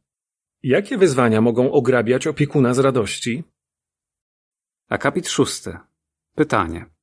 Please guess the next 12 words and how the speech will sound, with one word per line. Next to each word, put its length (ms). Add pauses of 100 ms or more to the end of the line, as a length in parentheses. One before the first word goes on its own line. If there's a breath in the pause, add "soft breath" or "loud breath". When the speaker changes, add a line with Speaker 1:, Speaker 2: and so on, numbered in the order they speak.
(640)
Speaker 2:
Dlaczego 400
niektórzy 380
opiekunowie 600
czują 300
się 160
wypaleni? 720 (1120)
Speaker 1:
Wypalenie. 800 (1080)
Siostra 440
o 60
imieniu 380
Lia 320
mówi: 520